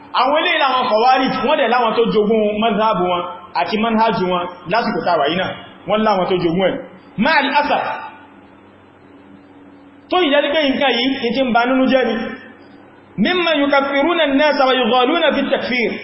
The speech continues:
Láwọn tó yẹ kí wọ́n máa pa àwọn èèyàn ní kèfèrí, wọ́n dẹ̀ máa dógóńgó, wọ́n máa ṣàṣejù níbi ìpè èèyàn ní kèfèrí. ويستحلون الدماء. Wọ́n máa ṣe ẹ̀jẹ̀ àwọn èèyàn lẹ́tọ̀ọ́. بحجة أن هؤلاء كفار. Pẹ̀lú ẹ̀rí pé kèfèrí ni wọ́n.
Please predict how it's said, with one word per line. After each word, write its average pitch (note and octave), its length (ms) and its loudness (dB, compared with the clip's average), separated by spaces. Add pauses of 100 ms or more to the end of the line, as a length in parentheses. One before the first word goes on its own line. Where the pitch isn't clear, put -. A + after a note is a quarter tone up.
(260)
Láwọn D4 280 2
tó D4 80 -2
yẹ D#4 120 4
kí C4+ 80 -2
wọ́n D#4+ 220 2
máa C4 120 2
pa C4 140 0
àwọn B3+ 180 2
èèyàn A#3 160 2
ní C#4+ 80 0
kèfèrí, A#3 540 0
wọ́n D#4 240 0
dẹ̀ C#4+ 160 0
máa C4+ 260 2 (120)
dógóńgó, C4+ 560 0 (140)
wọ́n D4+ 220 2
máa C4 120 2
ṣàṣejù A3+ 380 0
níbi B3 180 2
ìpè A3 160 -2
èèyàn F#3+ 140 0
ní - 60 0
kèfèrí. F3+ 400 0 (460)
ويستحلون C4 840 2
الدماء. B3 480 2 (340)
Wọ́n D4+ 240 2
máa C4+ 160 2
ṣe C4 180 -2
ẹ̀jẹ̀ A3 280 2
àwọn A#3+ 180 2
èèyàn G#3+ 240 2
lẹ́tọ̀ọ́. G#3+ 440 2 (540)
بحجة C#4 640 0 (140)
أن D4 260 0
هؤلاء C4+ 500 4
كفار. A3 480 0 (280)
Pẹ̀lú A#3+ 260 2
ẹ̀rí C#4 240 2
pé D4+ 120 2
kèfèrí B3 400 2
ni A#3 80 2
wọ́n. C4+ 200 2